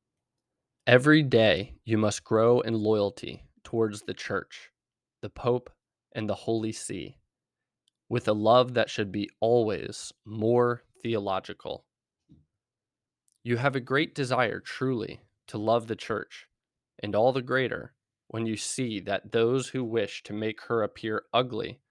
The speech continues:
are more active. This seems very natural to me,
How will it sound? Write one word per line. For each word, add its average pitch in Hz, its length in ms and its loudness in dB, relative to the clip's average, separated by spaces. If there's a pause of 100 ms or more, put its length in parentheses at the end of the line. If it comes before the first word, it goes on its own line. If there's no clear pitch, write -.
(400)
are 110 100 -2
more 110 300 0
active. - 520 -4 (1400)
This - 180 -6
seems 139 400 -4
very 120 320 0
natural 107 500 -6
to - 140 -16
me, 98 280 -12